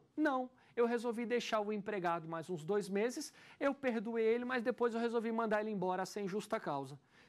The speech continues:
Acabou. Ok, ele perdoou o trabalhador e deixou. Aí eu pergunto, "Mas por que que você deixou?"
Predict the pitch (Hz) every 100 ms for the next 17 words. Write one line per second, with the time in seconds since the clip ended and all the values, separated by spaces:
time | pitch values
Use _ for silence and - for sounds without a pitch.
0 | _ - 208 165 135 131 _ _ _ 269
1 | 269 180 156 151 _ - 156 - 165 175
2 | 175 156 156 208 214 226 220 233 381 220
3 | 294 - 175 180 - 254 202 202 - 359
4 | - 349 - 370 - 269 190 180 160